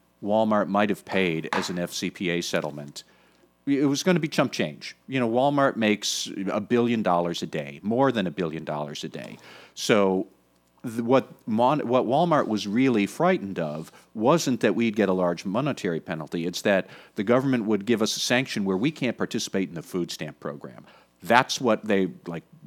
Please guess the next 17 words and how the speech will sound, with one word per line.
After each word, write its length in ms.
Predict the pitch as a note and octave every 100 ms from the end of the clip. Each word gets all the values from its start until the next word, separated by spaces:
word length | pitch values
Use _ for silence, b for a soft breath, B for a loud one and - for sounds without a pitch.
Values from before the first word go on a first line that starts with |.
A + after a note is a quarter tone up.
| -
you, 280 | G2 A2 A#2+ A#2+
you 160 | A#2+
couldn't 260 | A#2+ D#3 C#3
have 280 | A#2+ B2+ G#2+
that 200 | E2+ -
if 140 | -
you're 80 | G2+
Walmart. 520 | G2 F#2 D#2+ C2+ - B B B _
Or 200 | B2 B2
if 100 | A2+
you're 160 | B2 G#2+
a 40 |
healthcare 540 | G2+ D3+ E3+ D3 G#2 F2+
business, 480 | F#2 G2+ F2+ - G#2+
you 160 | C3
can't 260 | D3 D3+ G#2+
have 460 | G#2+ A#2 A2 G2+